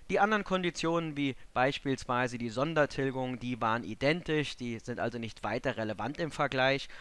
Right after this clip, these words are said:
Und wir schauen nun mal, wie man dieses Thema angehen kann. Im ersten Schritt fragen wir uns, macht es Sinn, eine längere oder eine kürzere Zinsbindung zu wählen? Hierzu nutzen wir sogen-, die sogenannte Zinsvase, also für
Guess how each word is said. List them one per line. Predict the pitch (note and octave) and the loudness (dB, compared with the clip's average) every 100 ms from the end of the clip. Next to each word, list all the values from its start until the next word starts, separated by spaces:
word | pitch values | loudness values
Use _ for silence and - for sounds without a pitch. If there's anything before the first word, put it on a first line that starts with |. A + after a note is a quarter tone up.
| - - - | -14 -6 -4
Und | F3 | 0
wir | F3 | 0
schauen | - D#3 F3 | 2 4 2
nun | E3 | 2
mal, | D#3+ D#3 C#3 | 2 2 0
wie | C#3 | -4
man | D3+ C#3+ | -2 -2
dieses | C3 B2+ - | -2 -6 -6
Thema | - B2 B2 B2 - | -2 0 2 0 -2
angehen | G#2+ A2 A2+ A#2 C3+ - | -6 -6 -4 -2 -4 -6
kann. | - E2+ - - - - - - - - - - - - - - | -6 -6 -8 -16 -16 -16 -16 -18 -18 -18 -16 -14 -16 -18 -14 -4
Im | F#3+ | 0
ersten | G3 - A#3 | 2 0 -2
Schritt | A3+ - | -2 -2
fragen | - E3 F#3 | 2 2 2
wir | F#3 | 0
uns, | F3+ F#3 - | -2 -4 -10
macht | B2 D3 D3 D#3+ | -2 0 0 -4
es | - - | -4 0
Sinn, | G3 A3 - - - - | 0 0 -6 -14 -14 -6
eine | C#3 C3 | -4 -4
längere | A#2 A#2+ F3+ G#3 F3+ | -2 0 0 -2 -2
oder | F#3 B2+ | 0 0
eine | B2 A#2 | 0 -4
kürzere | - E3 A3 G3 - | -4 -4 -2 -2 -2
Zinsbindung | F#3+ G3 - G3 F#3+ F#3 | -2 -2 -4 -6 -4 -6
zu | - F3 | -8 -4
wählen? | E3 F3 F3 F3 - - | 0 0 0 -4 -14 -12
Hierzu | - D#3+ - D3 | -2 -2 0 -2
nutzen | C#3+ - D3 | -2 -4 -4
wir | C3+ | -2
sogen-, | C#3 C#3 C3 B2 | -4 -4 -6 -6
die | B2 | -6
sogenannte | B2+ B2+ B2 A#2 A2 | -4 -2 -2 -2 -6
Zinsvase, | - G3 A#3 - F3 F3+ F#3 E3+ F3+ - - - | 2 2 2 0 0 4 2 2 -2 -2 -12 -2
also | C3 D3 D3+ | 2 4 2
für | - C#3 | 0 -2